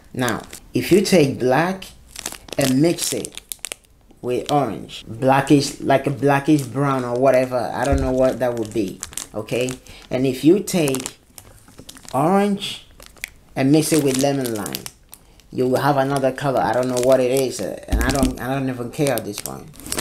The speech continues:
But if you take black and you mix it up with lemon lime, then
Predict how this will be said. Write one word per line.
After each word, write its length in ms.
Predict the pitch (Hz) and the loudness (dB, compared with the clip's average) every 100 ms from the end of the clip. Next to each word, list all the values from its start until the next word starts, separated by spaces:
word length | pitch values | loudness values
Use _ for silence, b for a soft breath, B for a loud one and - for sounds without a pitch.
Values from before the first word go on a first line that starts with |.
| - - - | -6 -2 2
But 140 | 151 | 4
if 180 | 156 160 | 4 4
you 160 | 208 | 2
take 560 | 226 - 208 160 151 165 - - - _ _ - - - - - - - - - - - - - - - - - | 2 0 4 4 4 2 -6 -14 -18 _ _ -20 -8 -6 -6 -10 -12 -14 -4 -2 -2 -8 -10 -18 -20 -20 -20 -14
black 640 | 123 147 190 180 113 85 - - - - - | 0 4 4 4 0 -6 -10 -16 -20 -16 -4
and 180 | 135 | 0
you 120 | 143 135 | 2 4
mix 380 | 147 175 - 170 | 2 2 0 -2
it 120 | 156 | -2
up 380 | 127 98 - _ - - - - | -2 -6 -12 _ -18 -12 -8 -6
with 480 | 123 120 - - - _ _ - - - - - - - - - - - - - | -6 -6 -10 -18 -20 _ _ -20 -20 -20 -20 -20 -20 -20 -20 -20 -20 -20 -20 -4
lemon 480 | 123 156 170 165 | 4 6 8 6
lime, 380 | 123 95 73 - - - - - - - - - - B B - - | 2 -4 -8 -14 -20 -20 -20 -20 -20 -20 -20 -20 -20 B B -20 -8
then 680 | 131 170 180 151 117 117 123 | 2 4 6 4 2 -4 -10